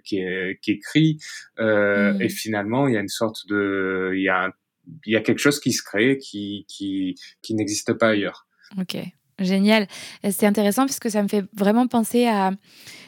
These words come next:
Speaker 2: une autre invitée que j'ai reçue il y a quelques mois, euh, dans le podcast, qui s'appelle Charlie Perrault et qui est, euh,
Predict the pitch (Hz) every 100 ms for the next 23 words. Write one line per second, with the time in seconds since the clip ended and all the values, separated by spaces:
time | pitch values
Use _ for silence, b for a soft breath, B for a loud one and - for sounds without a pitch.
0 | - 220 247 233 220 214 247 220 214 208
1 | 196 - 233 208 202 - 190 190 208 214
2 | 202 190 185 190 - 214 233 - - 190
3 | 180 - 208 208 214 208 208 226 220 202
4 | - 190 185